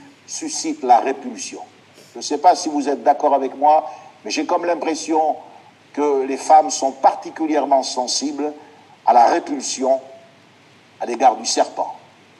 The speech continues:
Pourquoi ? Lisez Genèse trois.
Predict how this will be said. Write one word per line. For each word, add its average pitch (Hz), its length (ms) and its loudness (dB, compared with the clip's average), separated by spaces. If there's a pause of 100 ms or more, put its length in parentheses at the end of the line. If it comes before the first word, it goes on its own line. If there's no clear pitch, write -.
(880)
Pourquoi ? - 580 0 (1000)
Lisez 127 340 -4
Genèse 104 420 -8
trois. - 300 -12